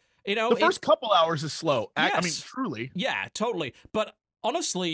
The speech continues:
Speaker 1: it's slow in the way that the original Deus Ex was. Like, you can, you have a big world initially to explore with a lot of locked doors, a big hub.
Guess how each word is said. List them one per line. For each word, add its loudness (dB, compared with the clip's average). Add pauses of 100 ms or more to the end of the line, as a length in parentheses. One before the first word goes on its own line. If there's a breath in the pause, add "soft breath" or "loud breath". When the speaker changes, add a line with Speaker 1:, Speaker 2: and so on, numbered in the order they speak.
Speaker 1:
it's -6
slow -2
in -2
the -2
way 0
that -2
the -2
original -4
Deus -2
Ex -4
was. -8
Like, -4 (240 soft breath)
you -4
can, -4
you -2
have -2
a -6 (100)
big -4
world -2
initially -4 (360)
to -2
explore -4
with -2
a -4
lot -2
of -4
locked -4
doors, -2
a -6
big -6
hub. -2